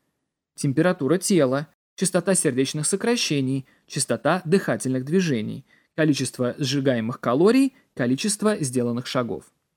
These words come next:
Кстати, когда уже была готова первая предварительная версия моей аудиокниги,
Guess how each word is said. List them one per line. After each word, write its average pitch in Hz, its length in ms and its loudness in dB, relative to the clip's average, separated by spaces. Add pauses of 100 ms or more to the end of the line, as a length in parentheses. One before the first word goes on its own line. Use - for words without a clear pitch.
(880)
Кстати, - 360 2
когда 175 280 4
уже 170 160 2
была 160 240 4
готова 160 440 2
первая 143 420 2
предварительная 131 720 0
версия 127 420 2
моей 127 420 0
аудиокниги, 160 840 0